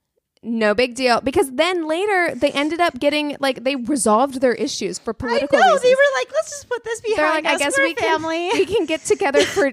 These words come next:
Speaker 2: <laughs>
Speaker 1: Thanksgiving. It's fine.
Speaker 2: <laughs>
Speaker 1: Like,
Speaker 2: Thanksgiving in ancient Egypt. Let's do it. <laughs>
Speaker 1: It's so, like,
Speaker 2: It is
Speaker 1: what?
Speaker 2: wild. It's Game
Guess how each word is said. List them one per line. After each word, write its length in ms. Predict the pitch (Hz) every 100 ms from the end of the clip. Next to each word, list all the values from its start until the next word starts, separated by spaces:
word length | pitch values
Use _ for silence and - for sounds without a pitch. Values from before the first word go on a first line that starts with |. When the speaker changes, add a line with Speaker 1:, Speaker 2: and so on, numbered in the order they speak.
| -
Speaker 2:
<laughs> 80 | _ _ _ -
Speaker 1:
Thanksgiving. 720 | 247 233 285 226 190 190 196
It's 240 | 190 202 -
fine. 360 | - 190 175 659
Speaker 2:
<laughs> 60 | 880 784 -
Speaker 1:
Like, 260 | - 240
Speaker 2:
Thanksgiving 440 | - - 508 440 427 480
in 180 | 403 403
ancient 300 | 415 - 359
Egypt. 520 | 359 285 277 254 -
Let's 300 | 349 381 -
do 200 | 277 247
it. 200 | 226 233 427 -
<laughs> 40 | -
Speaker 1:
It's 340 | 302 - -
so, 640 | - 311 262 269 294 302 -
like, 300 | 247 233 214 - 202
Speaker 2:
It 160 | 185
is 420 | 339 370 415 415 - -
Speaker 1:
what? 400 | 226 262 247 262 -
Speaker 2:
wild. 840 | 226 254 302 302 311 320 277 247 -
It's 200 | 294 277
Game 140 | -